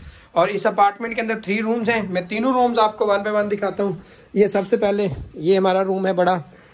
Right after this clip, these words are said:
ये देखें इसके अंदर इस side पे ये king size का एक bed लगा हुआ है, ये छोटा सा एक dining table पड़ा हुआ है और ये यहाँ पे sofa लगा हुआ है। और इस sofa पे बैठ के बाहर देखने का बहुत मज़ा आता है। रात time तो view बहुत ही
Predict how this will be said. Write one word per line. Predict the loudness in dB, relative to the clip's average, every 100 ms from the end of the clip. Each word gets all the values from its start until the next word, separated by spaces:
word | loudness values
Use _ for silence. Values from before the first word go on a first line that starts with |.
| -8 -2
ये | 0
देखें | 2 0
इसके | 0 2
अंदर | 4 6 4 2 -4 -20 -20 _ -6
इस | 0
side | 2 2
पे | 0
ये | -4 -4
king | -4 -2
size | 0 0 0
का | -2
एक | -2
bed | -2 0
लगा | 0 2
हुआ | 2 4 2
है, | 0 -4 -6 -6
ये | -6
छोटा | -2 -2 -2
सा | -2
एक | -4 0
dining | 0 2 0
table | 0 0 0
पड़ा | 2
हुआ | 4 4 2
है | 0 -6 _ -20 -20 -2
और | 0 2
ये | 2 4 2
यहाँ | 0 -2
पे | -2
sofa | -2 0 2
लगा | 2 4
हुआ | 4 4
है। | 2 -2 -12 -20 -6 -2
और | -2 -4
इस | -6 -4
sofa | -2 -2 -2
पे | 0
बैठ | 0 -2
के | -4
बाहर | -2 0 0 -2
देखने | -6 -8 -6
का | -6
बहुत | -6 -4
मज़ा | -6 -2
आता | -2 -2 -4
है। | -4
रात | -2 -4 -2
time | -4 -4
तो | -6
view | -8 -8 -8
बहुत | -6 -6 -6
ही | -8 -10